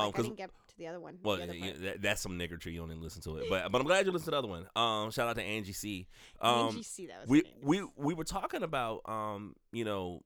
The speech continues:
Speaker 2: just being artists and, and you're working in a field where, you know,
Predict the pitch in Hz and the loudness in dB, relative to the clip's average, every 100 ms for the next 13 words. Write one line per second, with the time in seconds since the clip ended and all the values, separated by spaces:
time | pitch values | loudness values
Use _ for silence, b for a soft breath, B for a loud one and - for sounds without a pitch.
0 | - 92 98 92 92 87 - 85 101 82 | -10 -8 -8 -8 -8 -8 -6 -2 0 -2
1 | - - 87 85 - 82 82 82 95 98 | -8 -8 -8 -8 -6 -6 -6 -4 -2 0
2 | 90 95 87 82 - 85 85 82 82 78 | -2 -4 -8 -8 -8 -6 -6 -8 -8 -6
3 | 76 76 B B B - 80 78 76 76 | -6 -8 B B B -12 -10 -8 -8 -8